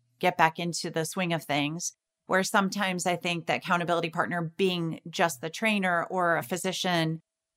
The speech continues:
sometimes they may not even fess up to their doctor that they missed a couple workouts. They might be more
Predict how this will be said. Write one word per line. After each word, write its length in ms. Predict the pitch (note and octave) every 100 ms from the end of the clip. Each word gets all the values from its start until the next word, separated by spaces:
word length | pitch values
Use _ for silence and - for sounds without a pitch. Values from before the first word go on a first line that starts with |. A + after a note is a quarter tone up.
| _
sometimes 540 | - A3+ A#3 C4+ A#3+
they 180 | - G3
may 200 | F#3+ F3+
not 280 | F3 E3 D#3+ - _
even 300 | F#3 E3+ D#3
fess 320 | - D#3 -
up 220 | D#3 D#3 _ -
to 420 | F#3 E3+ D#3+ D#3 - _
their 180 | - D#3+
doctor 520 | E3+ E3+ - D#3+ D#3
that 200 | D#3+ B2 -
they 140 | E3+
missed 280 | E3+ F3+ -
a 60 | F3
couple 280 | E3+ E3 E3
workouts. 520 | E3 D#3+ C#3+ D3+ -
They 160 | G3
might 360 | F3+ E3+ D#3+ -
be 140 | F#3+
more 380 | F3+ F3+ E3+ E3